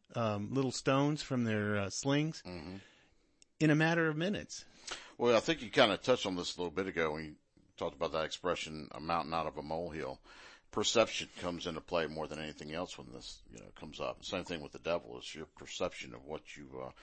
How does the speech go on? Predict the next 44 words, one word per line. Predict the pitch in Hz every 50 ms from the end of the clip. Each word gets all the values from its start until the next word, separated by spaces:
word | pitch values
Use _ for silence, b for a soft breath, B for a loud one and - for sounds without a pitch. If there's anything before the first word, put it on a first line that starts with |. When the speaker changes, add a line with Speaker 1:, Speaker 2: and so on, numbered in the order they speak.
| B B B B -
Speaker 2:
well, | 117 123 147
what | 143 135 113 -
you | - 117
believe | 82 90 85 85 98 120 127 80 - - - - - - _ _ _ _ _ _ -
then, | 65 69 62 52 50 50 -
right? | - 69 82 87 -
'Cause | - - 69
if | 85 82
we | 117 151
see | 147 - - 139
something | 135 - - 85 78 - - 80 85 87 - B B B B B B B B
and | B 76
we | 80 95 95
take, | - - 101 92 90 - -
uh, | 95 87 82 82 80 78 76 - _ _ - - - _ _ - 71 - -
take | - 101 95 85
it | 90 78
for | - - 82 78 73
face | 71 - - 101 95 87 -
value | - - 85 78 73 71 76 73 71 73 71 - - _ B B B B B B B B B B B
and | - 71 71 -
say, | - - 78 76
"All | 73 73 78
right, | 78 73 -
so | - 80
this | 71 73 82 78
is | -
the | - 76
way | 69 73 76 76
it | 73 76
is," | 90 92 92 85 80 76 - - - -
and | - 73
that's | 87 101 104 -
the | - 90
way | 78 78 87 82
the | 73 73
world | 67 69 92 127 123 92 - 73
looks | 73 - - 76
at | 71 69
it. | 80 -
That's | - 73 - -
how | 85 76
the | - 69
natural, | 69 76 87 98 101 - - 69 62 62 60 65